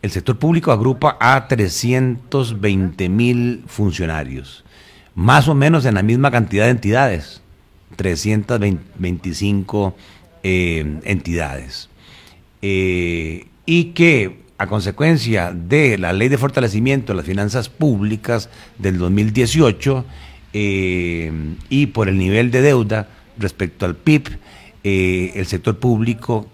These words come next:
crece, eh, a un sesenta y cinco por ciento del crecimiento promedio del país de los últimos tres años. Y tiene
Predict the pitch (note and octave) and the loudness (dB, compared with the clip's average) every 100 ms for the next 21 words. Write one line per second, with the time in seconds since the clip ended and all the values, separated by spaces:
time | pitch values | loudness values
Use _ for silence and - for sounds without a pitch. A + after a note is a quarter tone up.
0 | _ A#2+ B2 C#3 - B2 B2 - - _ | _ 0 2 2 0 -2 -4 -8 -20 _
1 | _ - F#2+ F#2 - - F#2 A#2 A#2+ B2+ | _ -6 -4 -4 -8 -2 0 2 2 0
2 | B2 G2 F#2 G2+ A#2+ B2+ A2+ F#2 G#2+ G2+ | 0 0 -2 -2 -2 -2 -2 0 0 -2
3 | F#2+ A2+ G#2+ - - E2+ F2+ F#2+ - F#2+ | -4 -6 -8 -14 -16 -6 -6 -4 -4 -2
4 | F#2 F#2 G2+ G2 F2+ F2+ G2 G2 G#2 F#2+ | -2 -4 -4 -4 -2 -2 -2 -4 -4 -2
5 | F2 F2+ - - - F#2+ F2+ F2 F2+ G2+ | -2 -6 -10 -20 -12 -6 -4 -4 -4 -2
6 | F#2+ - G2+ E2 E2+ D2+ C#2 - - - | -4 -4 -4 -4 -4 -6 -8 -10 -14 -18
7 | - - A#2 A2+ B2 B2 C3 C3+ C3+ | -20 -2 -2 0 2 2 4 2 -2